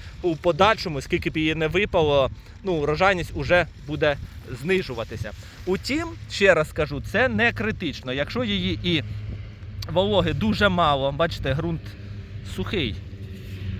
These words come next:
От, сухий ґрунт, і там, ну так, відчувається, що десь там трішечки, може, волога була колись, а, ну, він повністю розсипається, цей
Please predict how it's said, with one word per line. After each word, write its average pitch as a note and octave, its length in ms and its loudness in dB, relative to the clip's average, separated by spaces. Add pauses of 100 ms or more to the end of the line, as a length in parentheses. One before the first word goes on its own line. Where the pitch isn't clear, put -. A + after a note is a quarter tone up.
(260)
От, C3+ 180 -4
сухий F3+ 540 -2
ґрунт, F#3+ 320 -2
і D#3+ 60 2
там, D#3+ 480 4 (420)
ну B3+ 80 2
так, G#3 240 6
відчувається, A3+ 680 4
що F#3+ 140 0
десь F#3+ 300 2
там D3 800 0 (100)
трішечки, F3 560 0
може, D#3+ 320 2
волога D#3 460 2
була D#3+ 360 4
колись, B2+ 420 -4
а, C3+ 80 0
ну, A3 100 -4
він G#3+ 140 -2
повністю D#3 460 -6
розсипається, E3 680 0
цей C#3 220 -4